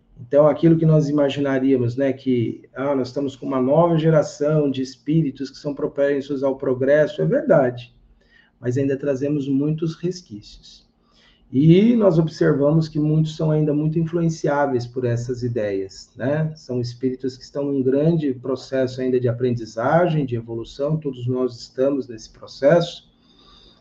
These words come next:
e pra muitos ainda, em algumas circunstâncias, matar é reconhecido como legítimo,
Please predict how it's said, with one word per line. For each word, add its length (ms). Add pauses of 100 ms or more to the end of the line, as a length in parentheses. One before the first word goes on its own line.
e 80
pra 240
muitos 800
ainda, 800 (140)
em 100
algumas 460
circunstâncias, 1200 (280)
matar 480
é 80
reconhecido 800
como 200
legítimo, 640